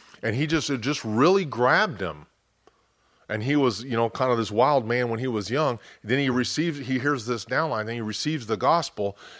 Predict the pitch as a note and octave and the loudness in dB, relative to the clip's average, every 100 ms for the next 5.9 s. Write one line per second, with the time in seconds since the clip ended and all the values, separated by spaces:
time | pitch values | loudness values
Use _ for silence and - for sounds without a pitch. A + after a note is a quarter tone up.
0 | - G#2+ B2 C#3 A2 B2 B2+ - - _ | -4 0 0 -2 2 4 4 0 -12 _
1 | _ - _ - C#3 D3 D#3 D#3 - F3+ | _ -20 _ -2 -2 0 -4 -6 -2 2
2 | A3+ - - - _ _ _ _ _ G#2+ | 2 2 -14 -16 _ _ _ _ _ -4
3 | A#2 - - E3 E3+ E3+ G3+ G#3 G2 F2 | -4 -4 0 2 2 2 0 0 -2 -8
4 | _ _ _ - G2 A2+ F2+ E2 - F#2 | _ _ _ -14 -8 -8 -6 -6 -6 -8
5 | G2+ F#2+ G2+ G#2+ A#2 B2+ C#3+ G#3 | -8 -8 -6 -6 -8 -8 -4 -6